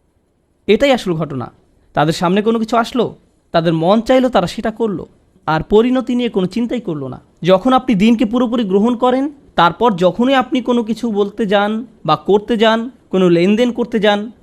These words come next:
আপনি এর ফল চিন্তা করেন, আর তখন আপনি নিজেকে প্রতিহত করেন। ওয়ানাহান নাফসা আনিল হাওয়া, সে নিজেকে নিজের প্রবৃত্তির অনুসরণ করা থেকে বিরত রাখলো। এই ধর্মে আসলে আপনাকে এটা মানতে হবে,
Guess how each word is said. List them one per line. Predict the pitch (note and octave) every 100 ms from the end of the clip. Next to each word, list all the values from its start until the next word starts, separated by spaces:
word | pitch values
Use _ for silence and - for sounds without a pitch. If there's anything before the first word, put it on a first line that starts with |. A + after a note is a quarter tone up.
| -
আপনি | E3 - F#3
এর | F3+
ফল | - F3 G#3
চিন্তা | G#3+ E3+ C#3+
করেন, | B2 B2 D3 _ _ _ -
আর | E3 -
তখন | G3 A3+
আপনি | B3+ B3+
নিজেকে | G#3+ F3+ F3+
প্রতিহত | - F#3+ A3 G#3 D3
করেন। | C#3 B2+ - _ _ _ -
ওয়ানাহান | E3 E3+ A3 A#3+
নাফসা | G#3+ A#3 - F#3+
আনিল | F3 F3
হাওয়া, | D#3+ F3+ E3 A#2+ - _ _ _ _ _ _
সে | - G3+ G3
নিজেকে | G3 G#3+ C4 C#4
নিজের | B3+ A#3 B3
প্রবৃত্তির | A#3 G#3+ A3+ C4
অনুসরণ | A3+ A3+ B3 A#3+ A3+
করা | A3 A3
থেকে | A3 A3 A3
বিরত | F3 G#3 A3
রাখলো। | F3 - C3+ - _ _ _ _ -
এই | F#3+ B3+
ধর্মে | G#3 A3 A3 A3+
আসলে | F3+ G3 F#3
আপনাকে | D#3 - -
এটা | D#3+ C#3+
মানতে | C#3+ D3+ E3
হবে, | C3+